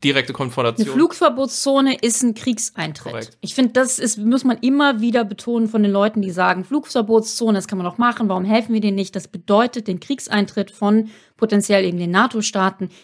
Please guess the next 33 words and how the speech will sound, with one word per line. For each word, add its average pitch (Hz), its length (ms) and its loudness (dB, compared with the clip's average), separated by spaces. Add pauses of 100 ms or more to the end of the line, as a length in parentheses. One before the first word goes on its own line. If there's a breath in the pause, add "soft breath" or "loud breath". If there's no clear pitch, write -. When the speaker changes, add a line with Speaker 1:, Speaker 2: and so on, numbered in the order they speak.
Speaker 2:
in 233 200 4
einen 208 200 2
Krieg 214 400 -2
gegen 190 200 -2
Russland 214 500 2
und 185 320 -2
also 185 160 0
das 180 240 -8
möchte 190 280 0
man 175 160 -4
sich 165 120 -8
doch 180 100 -10
mal 170 160 -6
sehr 165 160 -2
gut, 147 300 -16
ähm, 156 160 -12
überlegen. 147 400 -16
Speaker 1:
Bodenziele 165 520 0
müssten 147 280 -4
die 135 40 -4
unter 135 200 -4
Umständen 135 260 -4
auch 110 140 -2
bekämpfen, 175 320 -4
die 151 60 0
müssen 143 280 2
sich 135 140 -2
ja 143 60 0
dann 123 140 2
auch 107 100 -2
noch 123 120 0
verteidigen 131 640 -4
gegen, 147 460 0